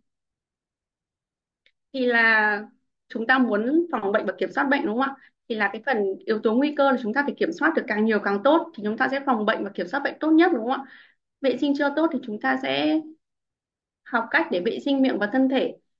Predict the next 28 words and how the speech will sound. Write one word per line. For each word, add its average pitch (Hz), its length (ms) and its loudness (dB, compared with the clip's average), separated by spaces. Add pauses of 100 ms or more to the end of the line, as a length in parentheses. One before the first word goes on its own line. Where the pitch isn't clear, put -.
(120)
Đường 214 200 0
máu 208 220 -2
cao 262 260 4
thì 214 80 -6
sẽ 262 120 -8
học 285 220 -2
cách 320 120 -2 (100)
để - 380 -6
kiểm 180 160 -2
soát 285 160 -2
đường 247 220 0
huyết 311 200 0
tốt 339 100 6
hơn. 285 400 2 (460)
Nội 254 260 0
tiết 339 140 2 (160)
estrogen 277 420 2
tăng 269 180 -4
cao 269 340 0
thì 214 140 -6
chúng 214 140 -6
ta - 140 0
sẽ 269 60 -6
học 277 160 0
cách 302 160 -2
để - 160 0
cân 254 160 2
bằng 208 200 2